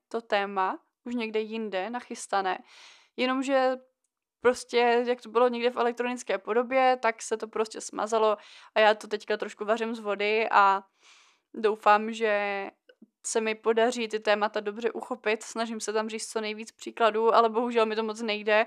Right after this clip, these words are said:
Nějak mi ten mozek teďka na ty emoce nefunguje, nemám na to dobrou fázi, ale snad se mi to podaří. Při nejhorším bych první nahrála něco úplně jiného, možná nějaký live update nebo něco,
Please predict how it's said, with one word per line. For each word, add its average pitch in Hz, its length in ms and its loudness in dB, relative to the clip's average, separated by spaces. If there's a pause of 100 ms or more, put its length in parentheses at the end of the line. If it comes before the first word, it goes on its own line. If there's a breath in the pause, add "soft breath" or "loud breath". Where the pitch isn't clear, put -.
(480 loud breath)
Nějak 220 280 2
mi 226 180 -6
ten 220 260 -4
mozek 226 300 -2
teďka 214 260 -4
na 208 120 -2
ty - 140 -6
emoce 220 320 -4
nefunguje, 226 580 -2
nemám 220 300 0
na 202 100 -4
to 196 140 -4
dobrou - 220 -12
fázi, 262 640 8 (720 loud breath)
ale 214 600 4
snad 233 360 -4
se 226 100 -2
mi 220 100 -2
to 214 140 -10
podaří. 214 640 -2 (220)
Při - 160 -10
nejhorším 214 520 -6
bych 214 140 -10
první 202 540 -8 (640 soft breath)
nahrála 220 540 4
něco 208 320 -4
úplně 214 280 -8
jiného, 208 340 -2
možná 214 340 -4
nějaký 196 640 -4
live 214 380 0
update 202 340 -6
nebo 208 200 -10
něco, 208 460 0